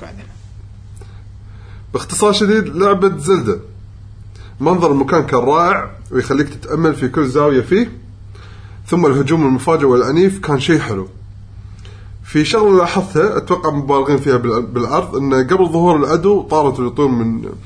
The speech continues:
Speaker 2: ثم إيبونا خافت، إذا صح التعبير، حتى لو كان شيء م-، مو باللعبة، بس الإخراج حلو.
Speaker 1: إي، أنت الحين قلت لك بما إنه مو جيم بلاي،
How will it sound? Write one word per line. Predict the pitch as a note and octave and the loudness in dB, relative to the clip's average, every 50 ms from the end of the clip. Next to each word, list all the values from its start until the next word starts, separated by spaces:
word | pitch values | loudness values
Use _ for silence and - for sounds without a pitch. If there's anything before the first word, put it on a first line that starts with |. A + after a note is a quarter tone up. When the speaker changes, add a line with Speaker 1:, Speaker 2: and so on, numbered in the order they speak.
| - - - - - | -18 -18 -18 -14 -6
Speaker 2:
ثم | - D3+ C#3+ C3+ | -2 0 2 2
إيبونا | C3 A#2+ - D3 C#3+ B2+ | 2 2 2 2 2 2
خافت، | A2+ - D#3 E3+ F3+ - F#3+ F#3+ F#3+ - - - - - - - - - - - - - | 0 0 0 0 2 4 2 2 2 0 -12 -16 -16 -18 -18 -18 -20 -20 -20 -16 -8 -6
إذا | C3 A#2 A#2+ | -2 -2 -2
صح | A2+ - C#3+ - B2+ | -2 -2 -4 -2 -2
التعبير، | A#2 G#2+ G2+ - A#2 G#2 B2 E3 G3+ A3 G#3+ - - - - - - - | -6 -6 -6 -6 -6 -2 0 2 2 2 0 -4 -14 -16 -18 -18 -16 -8
حتى | - E3 F3 F3 - E3 | -4 -4 0 2 2 4
لو | D#3+ D3+ C#3+ | 4 2 2
كان | - F3 E3+ E3 E3 | 2 0 0 0 -2
شيء | - - F3+ D#3+ D3+ | 0 2 2 2 2
م-، | A2+ G#2+ | 0 -2
مو | B2+ C#3 D3 D#3 D#3+ F3 F#3+ | -6 -6 -4 -2 2 2 2
باللعبة، | F3+ D#3 E3 E3 F3 F3+ F#3 F3 F#3+ G3 | 2 2 0 0 2 2 2 4 2 2
بس | E3+ D3+ C3+ - C3+ | 2 0 -4 -4 -4
الإخراج | A2+ B2 - - D3+ D#3 D#3 D#3 | -6 -6 -4 -2 0 0 0 -2
حلو. | - A2 F#2+ F2+ - - - - - - - - - - - - - - - - - - - - - G3+ | -6 -10 -12 -12 -14 -16 -18 -18 -16 -16 -16 -18 -18 -18 -18 -18 -18 -18 -18 -18 -18 -18 -18 -12 -4 -2
Speaker 1:
إي، | G#3+ D3 A2+ G2+ C3 D#3 F3 | -2 -2 -2 -2 -2 -2 -2
أنت | F3+ - | -2 -2
الحين | E3 C#3 G#3 G#3 F3 E3 | -2 -2 0 0 0 0
قلت | F3 - | -2 -4
لك | B2+ G#2+ - | -6 -6 -4
بما | B2 C#3 D3+ | -4 -2 -2
إنه | D#3+ D3 | 0 0
مو | D3 C#3+ | 0 0
جيم | D3 D#3 D3 C#3 | 0 0 -2 0
بلاي، | D3 D#3 D#3+ E3 F3 E3 - | 0 0 0 0 0 -2 -6